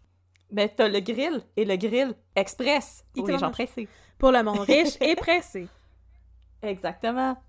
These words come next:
Speaker 1: Parce qu'il brasse des grosses affaires.
Speaker 2: Oh !
Speaker 1: Ok.
Speaker 2: Alors, Jonathan
Speaker 1: <laughs>
Speaker 2: Bethes va continuer à aider Hamelin jusqu'au mois d'août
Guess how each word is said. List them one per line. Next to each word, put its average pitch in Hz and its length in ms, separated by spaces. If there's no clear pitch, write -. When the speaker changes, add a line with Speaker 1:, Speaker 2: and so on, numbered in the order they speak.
Speaker 1:
Parce 180 160
qu'il 190 120
brasse 180 300
des 208 120
grosses 196 440
affaires. 226 680
Speaker 2:
Oh ! 233 960
Speaker 1:
Ok. 220 60
Speaker 2:
Alors, 262 380
Jonathan 254 380
Speaker 1:
<laughs> - 20
Speaker 2:
Bethes 311 360
va 277 100
continuer 269 360
à 285 120
aider 208 300
Hamelin 220 440
jusqu'au 302 340
mois 233 240
d'août 247 360